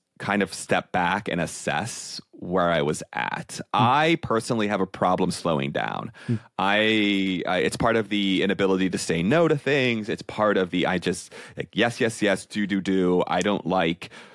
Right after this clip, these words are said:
Speaker 1: I don't like time to think. I don't like, I constantly have stuff in my ears all the time. I'm listening to things. And so I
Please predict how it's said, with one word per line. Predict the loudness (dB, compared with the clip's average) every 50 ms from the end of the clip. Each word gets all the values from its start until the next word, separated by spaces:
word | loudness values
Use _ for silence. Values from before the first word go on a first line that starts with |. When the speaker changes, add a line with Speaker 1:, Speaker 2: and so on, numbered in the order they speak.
| _ _ _ _ _ _ _ -8
Speaker 1:
I | -4 -4 -2
don't | -2 0 -2 -2 -2 -2
like | -2 -2 -2 -4
time | -4 -4 -2 -2 -2 -2
to | -2 -2
think. | 0 2 2 4 4 2 2 0 0 0
I | 2 2
don't | 2 2 2 0 0
like, | 0 2 2 0 0 -2 -6 -16 -20 -20 -20 -12 -6 -4
I | -2 -4 -4
constantly | -4 -2 -2 0 0 0 0 -2
have | 0 0
stuff | 0 -2 0
in | 0
my | 0 0 2 2
ears | 4 4 4 4 4 4 2 2 2 2
all | 2 2
the | 2 0
time. | 0 2 2 2 2 2
I'm | 2 0
listening | 0 -2 -2 -2 -2 -2
to | 0
things. | 0 2 2 2 2 0
And | 0 -2 -4
so | -2 0 2 4 6 6 6 4 4 2 -2 -8 -16 -16 -18 -20 -20 -20 -20 _ _ _ _ _ _ _ _ _ _ _ _ _ 0
I | 2 2 4 4 4 4 4 4 4 4 4 4 4 2 0